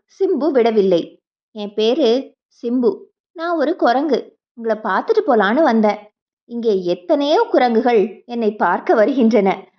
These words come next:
அதற்கு நான் என்ன செய்ய முடியும்?" என்று வரிகுதிரை கேட்டது. சிம்பு தன்னை அறிமுகப்படுத்தி கொண்டது.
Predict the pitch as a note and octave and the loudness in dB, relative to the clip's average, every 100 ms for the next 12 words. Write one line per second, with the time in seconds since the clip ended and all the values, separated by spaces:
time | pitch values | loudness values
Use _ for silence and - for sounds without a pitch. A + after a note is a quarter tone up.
0 | _ - F#3+ G3+ G3+ B3 G3+ A3+ - F#3+ | _ -10 -4 -4 -2 0 0 -2 -20 -14
1 | F3+ E3 G#3 C#4 C#4+ F#4+ E4+ D#4 C#4+ B3+ | -10 -4 -4 -2 0 0 2 2 2 2
2 | B3 C4 C#4+ _ _ F3+ A3+ A3+ G3 A#3+ | 0 0 -6 _ _ -14 -8 -2 -2 0
3 | A#3 F#3+ G3 G#3 G3 G3 F#3 - - _ | 0 2 2 2 2 2 0 -4 -12 _
4 | _ _ D#4+ F4 D#4 D#4+ C4 _ _ B3 | _ _ -4 -2 0 0 -2 _ _ -12
5 | G3+ G#3 - F#3 A3+ E4 D4+ G3+ G3 A3+ | -8 -8 -4 -2 0 0 0 0 -2 0
6 | G3+ F3+ E3+ D#3+ - | 0 2 0 -2 -6